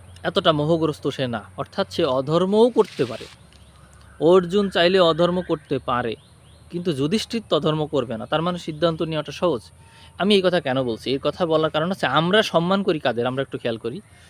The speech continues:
যে ব্যক্তি নীতি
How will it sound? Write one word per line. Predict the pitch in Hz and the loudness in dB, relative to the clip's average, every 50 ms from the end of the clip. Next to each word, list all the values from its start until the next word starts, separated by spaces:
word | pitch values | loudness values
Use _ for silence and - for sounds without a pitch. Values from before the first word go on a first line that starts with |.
| _ - - - _ _ _ _ - - _ - - | _ -20 -20 -20 _ _ _ _ -20 -20 _ -18 -14
যে | 120 117 165 202 226 240 | 0 6 8 8 8 8
ব্যক্তি | 196 180 185 180 - - - - 196 143 120 - - - - - - - - - - - - - - - - - - - _ - _ - - 147 | 6 4 2 2 0 -4 -12 -6 -6 -4 -4 -6 -10 -20 -20 -20 -20 -20 -20 -20 -20 -20 -20 -20 -20 -20 -20 -20 -20 -20 _ -20 _ -12 -6 -2
নীতি | 147 170 208 226 220 - - 233 240 247 | 0 2 2 2 0 0 -4 -2 -2 -2